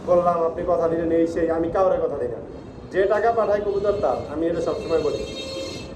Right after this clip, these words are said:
তো আমার ঠিকানা হচ্ছে বরাবরের মতো ঢাকা বাসাবো মাদার ট্যাগ, ফোন নাম্বার জিরো ওয়ান নাইন ফাইভ ফোর ফাইভ নাইন ডাবল টু ওয়ান সিক্স, এই নাম্বার ইমো, WhatsApp, নগদ বিকাশ, ডাক বাংলা সব কিছুই আছে। যার যেই কবুতর পছন্দ হয় আপনারা কালেকশন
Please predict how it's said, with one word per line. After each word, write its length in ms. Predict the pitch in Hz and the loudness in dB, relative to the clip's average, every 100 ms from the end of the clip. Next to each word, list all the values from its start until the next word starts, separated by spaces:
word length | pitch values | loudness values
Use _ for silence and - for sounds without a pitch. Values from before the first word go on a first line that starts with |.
| - | 0
তো 80 | 165 | 2
আমার 160 | 170 190 | 2 0
ঠিকানা 240 | 208 208 | 0 2
হচ্ছে 140 | 202 196 | 2 2
বরাবরের 420 | 185 190 196 196 | 2 4 4 2
মতো 240 | 190 190 147 | 2 0 0
ঢাকা 220 | 147 165 | 0 0
বাসাবো 380 | 160 165 165 165 | 0 0 0 0
মাদার 240 | 156 151 160 | 0 0 -2
ট্যাগ, 160 | 170 170 - - - - - | 0 -2 -2 -10 -14 -14 -10
ফোন 120 | 156 170 | -4 -2
নাম্বার 340 | 170 175 170 | 0 2 2
জিরো 200 | 165 170 | 2 4
ওয়ান 120 | 165 | 4
নাইন 300 | 160 156 160 - | 2 0 0 2
ফাইভ 180 | 151 147 | 0 0
ফোর 120 | 160 160 | -2 0
ফাইভ 220 | 156 147 | 0 0
নাইন 120 | 151 | 0
ডাবল 220 | 151 143 147 | 2 2 2
টু 80 | |
ওয়ান 180 | 151 143 143 | 2 0 -2
সিক্স, 200 | 160 151 | -4 -2
এই 80 | 160 | 0
নাম্বার 240 | 151 147 | 2 2
ইমো, 180 | 151 156 | 2 2
WhatsApp, 300 | 147 139 151 | 2 2 0
নগদ 280 | 143 143 - - | -2 0 -2 -2
বিকাশ, 200 | 151 147 | -2 -2
ডাক 100 | 147 | 0
বাংলা 240 | 151 151 | -2 0
সব 180 | 147 131 - | 0 -2 -4
কিছুই 280 | - 156 160 - - - - | -6 -4 -4 -4 -10 -12 -6
আছে। 240 | 151 185 | -4 0
যার 260 | 170 156 151 | 2 4 4
যেই 120 | 160 | 2
কবুতর 280 | 156 156 160 | 0 2 2
পছন্দ 280 | 156 151 151 | 2 0 2
হয় 80 | 151 | 2
আপনারা 180 | 151 151 | 2 2
কালেকশন 300 | 151 147 | 2 0